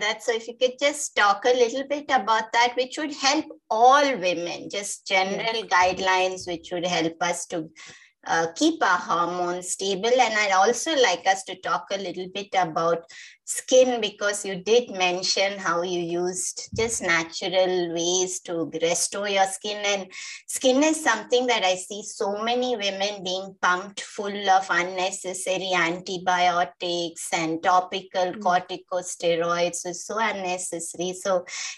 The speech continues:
Speaker 1: before we get into sleep, I'd love to have your thoughts on all of this.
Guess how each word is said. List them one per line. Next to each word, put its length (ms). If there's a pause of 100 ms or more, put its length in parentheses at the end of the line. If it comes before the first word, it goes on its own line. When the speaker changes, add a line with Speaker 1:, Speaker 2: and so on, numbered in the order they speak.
(120)
Speaker 1:
before 420
we 180
get 220
into 340
sleep, 640
I'd 200
love 280 (180)
to 120 (540)
have 280
your 180
thoughts 500
on 200
all 380
of 220
this. 400